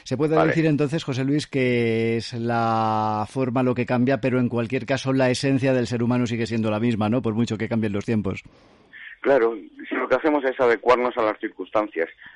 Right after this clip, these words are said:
Speaker 2: El hombre, mm, como también digo, <laughs> ese ser, mm, animal, a veces racional, no muchas, pero a veces lo es.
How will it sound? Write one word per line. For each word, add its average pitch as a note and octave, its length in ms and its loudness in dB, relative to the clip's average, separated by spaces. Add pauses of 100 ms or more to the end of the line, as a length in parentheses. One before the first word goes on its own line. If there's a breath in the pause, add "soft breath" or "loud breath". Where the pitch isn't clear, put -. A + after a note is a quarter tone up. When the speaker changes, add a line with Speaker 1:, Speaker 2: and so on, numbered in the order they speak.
(680 loud breath)
Speaker 2:
El B2 160 4
hombre, C3 420 6
mm, A#2+ 480 -2 (800)
como A2 960 0
también A2+ 260 0
digo, A2 220 0
<laughs> - 480 -8
ese - 220 0 (120)
ser, A#2+ 400 6
mm, A#2 500 -2 (480)
animal, A#2 440 4
a A2 80 6
veces A#2+ 240 4
racional, G2+ 720 0
no A#2+ 140 0
muchas, C#3 360 -4
pero E2+ 180 2
a F2 40 2
veces F#2 360 -2
lo F2+ 140 -6
es. G#2+ 120 -4